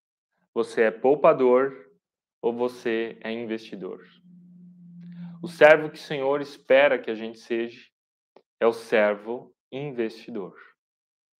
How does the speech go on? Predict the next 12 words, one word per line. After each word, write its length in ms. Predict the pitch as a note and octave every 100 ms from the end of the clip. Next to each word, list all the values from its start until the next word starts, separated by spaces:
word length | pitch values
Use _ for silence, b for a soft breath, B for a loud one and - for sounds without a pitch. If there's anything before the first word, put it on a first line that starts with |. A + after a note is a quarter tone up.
| _ _ _ _ _ _ -
É 80 |
aquele 360 | A2 - C#3 C#3
que 140 | C3+
transforma 680 | G#2+ B2 A#2+ - A#2+ A#2 A2
um 140 | A2 D3+
milhão 380 | F3+ D#3 A#2+
e 40 | A#2+
cem 240 | - D3
mil 320 | D3 B2 B2+
em 120 | C#3+ C3+
dois 260 | A#2 C3
milhões 800 | C#3+ D#3+ D3+ A#2 A#2+ C3 B2 -